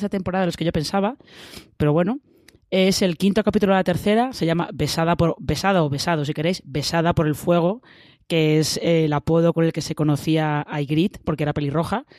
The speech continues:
Y, mm, yo este capítulo lo he incluido por, eh, otra conversación, esa famosa conversación de Jaime y Brienne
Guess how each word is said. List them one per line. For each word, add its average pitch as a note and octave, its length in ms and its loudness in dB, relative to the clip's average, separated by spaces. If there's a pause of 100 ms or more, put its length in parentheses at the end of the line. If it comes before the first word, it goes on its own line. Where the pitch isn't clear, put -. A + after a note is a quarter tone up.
(500)
Y, G3 600 2
mm, C#3+ 640 0
yo E3+ 120 2
este G3+ 160 0
capítulo G#3+ 280 2
lo G3 80 2
he G3 40 0
incluido F#3+ 420 2
por, G3+ 340 0 (140)
eh, D#3 200 0
otra F#3 180 0
conversación, F#3 680 0
esa G3+ 140 -8
famosa E3+ 320 -2
conversación F3+ 580 0
de D#3 160 -2
Jaime E3+ 300 0
y E3 140 -2
Brienne E3 480 0